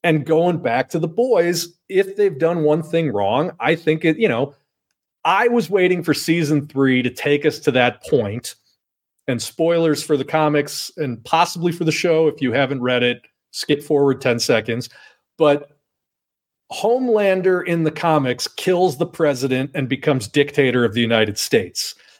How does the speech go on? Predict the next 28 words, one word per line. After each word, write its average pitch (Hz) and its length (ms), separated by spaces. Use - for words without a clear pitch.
And 170 180
to 156 100
me, 165 520
that 165 500
would 165 240
be 147 220
the 135 220
perfect 180 480
escalation 131 960
of 143 160
everything 202 540
they 139 140
had 120 120
set 143 300
up 127 220
in 196 240
The 165 80
Boys, 110 640
and 196 260
also 185 460
the 156 140
next 190 460
logical 165 520
exploration 165 920
of 226 220
that 185 180
intersection 156 920
of 135 360